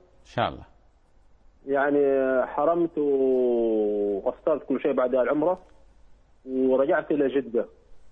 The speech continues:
Speaker 1: أيوة.
Speaker 2: وأخذت يوم في، أخذت يوم في جدة مثلًا،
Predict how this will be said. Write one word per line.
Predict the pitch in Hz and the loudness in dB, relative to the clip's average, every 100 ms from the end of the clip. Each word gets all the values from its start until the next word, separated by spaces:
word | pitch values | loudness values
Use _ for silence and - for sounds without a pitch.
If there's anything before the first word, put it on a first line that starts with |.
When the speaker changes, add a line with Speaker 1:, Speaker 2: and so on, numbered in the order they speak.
| - - - - - - - - | -20 -20 -20 -20 -20 -20 -20 -14
Speaker 1:
أيوة. | 101 110 135 | -8 -4 -4
Speaker 2:
وأخذت | 113 143 - | -2 -2 0
يوم | 156 175 147 | 2 2 0
في، | 131 147 | -4 -4
أخذت | - 160 | -2 0
يوم | 135 185 165 | 2 2 2
في | 143 165 | 0 0
جدة | 165 156 | 0 0
مثلًا، | 165 165 190 180 | 0 0 0 0